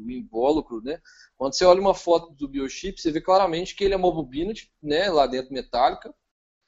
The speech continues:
e por fora ele é tudo vidro. Ele é um tubo de vidro lacrado a laser.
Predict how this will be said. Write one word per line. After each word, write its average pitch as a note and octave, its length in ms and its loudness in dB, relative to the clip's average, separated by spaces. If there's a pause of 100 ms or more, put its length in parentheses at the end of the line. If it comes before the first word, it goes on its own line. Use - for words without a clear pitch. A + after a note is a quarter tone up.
(180)
e E3 920 6 (120)
por G3 120 -4
fora G3+ 260 4
ele A3 100 4
é A3 40 -12
tudo G#3 160 -8
vidro. G3+ 360 -4 (480)
Ele D#3+ 200 2
é - 20 6
um E3+ 180 -2
tubo G3+ 320 -2
de G3 120 0
vidro G3 420 0
lacrado F#3 500 4
a G3 60 2
laser. D#3 440 -2